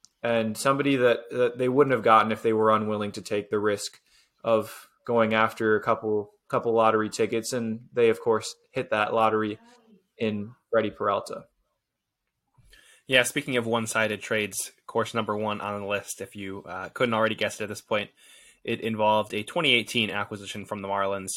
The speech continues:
Speaker 2: none other than Christian Yelich. Yelich was exchanged for Lewis Brinson, Isan Diaz, Monte Harris, Jordan Yamano-, Yamamoto. Um, yeah, I think as far as one-sided trades go,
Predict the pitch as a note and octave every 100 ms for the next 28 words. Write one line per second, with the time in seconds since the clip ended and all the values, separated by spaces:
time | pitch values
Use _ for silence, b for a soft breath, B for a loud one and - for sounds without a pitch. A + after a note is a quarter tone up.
0 | - A2+ G#2+ G2 G2 G2 F#2 _ b b
1 | - C3+ - A2+ G#2 G2+ G2+ - - A#2
2 | G#2+ G#2 - G2+ G#2+ - A2 G2+ G2 -
3 | G#2+ G2+ G2 F#2+ A2+ A#2 A2 - G#2+ G#2+
4 | A2 G2 G#2+ - G#2 G2+ - b b b
5 | A2+ A2 G#2 G2+ G2 G#2+ G#2 G#2+ G2+ G#2+
6 | G#2 G2+ - - b b b b A2 A2
7 | A2 G#2+ G#2 - G#2+ G#2 G#2 G2 G2+ -
8 | - G#2+ G#2 G2+ G#2 G#2+ G2+ F#2+ - b
9 | b b b - G2 G2 G2 G2 F#2 _
10 | _ _ _ C3 G#2+ - - A2 C3 B2
11 | A#2 - A#2+ A2+ A2 A2 A2 A2 G#2+ -
12 | A#2 G2+ - G#2 G2+